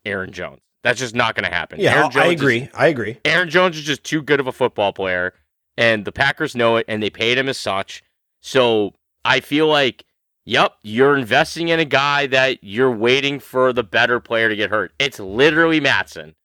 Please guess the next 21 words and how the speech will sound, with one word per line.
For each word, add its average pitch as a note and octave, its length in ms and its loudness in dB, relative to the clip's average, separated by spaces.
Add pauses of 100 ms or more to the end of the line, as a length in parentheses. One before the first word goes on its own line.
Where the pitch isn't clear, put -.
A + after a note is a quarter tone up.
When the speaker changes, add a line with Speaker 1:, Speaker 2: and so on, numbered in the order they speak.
(320)
Speaker 1:
It's A#2+ 200 -2
Mattson C3 540 -2
Cook. D#2+ 380 -10 (160)
You A#2+ 140 -2
know A#2+ 40 0
what A#2 120 0
I A2+ 60 -2
mean? B2 280 -2 (480)
And A#2 440 2 (460)
people F3 300 0
who F3+ 120 6
have E3+ 140 4
Mattson C3 640 0
should - 180 -6
have C#3 140 -2
sold D#3 300 0
him E3 100 0
a E3+ 60 4
while F#3 320 4
ago F#2 260 -4
because G#2+ 580 -2